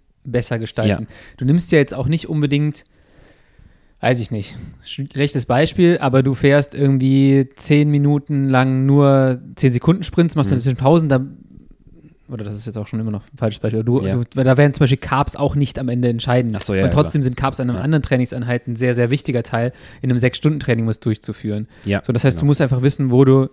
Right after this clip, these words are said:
Speaker 1: wofür du dieses Supplement nimmst. Das so-, sollte sowieso immer klar sein. Bei jedem Supplement sollte man wissen, warum mache ich das? Habe ich, äh, bei einigen ist die Frage, hat man ein Defizit? Bei anderen
Speaker 2: Mhm.
Speaker 1: ist es so, bringt mir das was irgendwie,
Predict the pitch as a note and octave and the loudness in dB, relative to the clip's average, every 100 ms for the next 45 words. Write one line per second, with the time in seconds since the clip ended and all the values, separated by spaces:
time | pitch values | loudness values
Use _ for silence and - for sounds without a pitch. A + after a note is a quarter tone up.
0 | - A#2+ - D3+ C3 B2 A#2 C3 C3 A2+ | -4 -6 0 2 4 2 0 -6 -4 -4
1 | A2 A#2+ E3+ - - B2 - A#2+ - B2 | -2 -2 -2 -6 -12 -12 -6 -8 0 2
2 | C3 B2 A2+ B2+ B2 B2 - B2 B2 A#2+ | 4 2 4 2 2 -2 -2 -2 0 -2
3 | - - - _ _ A#2 B2 A#2 B2+ C3+ | -4 -20 -20 _ _ 0 0 2 2 2
4 | A#2+ C#3 - C#3 B2+ A#2+ A#2+ B2 A2+ A2 | 0 -4 -2 0 0 2 0 0 -2 -4
5 | A2+ A2 G#2+ B2 C#3 C3+ C3+ - A#2 A2+ | -4 -4 0 0 -2 -6 -10 -4 -2 -2
6 | - - _ - - - - A2 A2 A2 | -8 -20 _ -20 -20 -20 -4 0 0 0
7 | A2+ G#2+ A#2 B2 A#2+ A2+ A2+ - A2 A#2 | -2 0 0 2 2 0 -4 -6 -4 -2
8 | G#2+ A#2 - A2+ G#2+ C#3 D3+ - D#3 D3 | -2 -4 -2 0 2 2 2 2 2 4
9 | - A#2 G2+ F#2+ G#2+ - A2 G#2+ A#2+ B2 | -2 0 2 2 -2 -2 -2 0 -2 -2
10 | A#2 G#2+ - G#2+ - A2 G#2+ G#2+ | -2 -2 -2 -6 -4 -2 0 0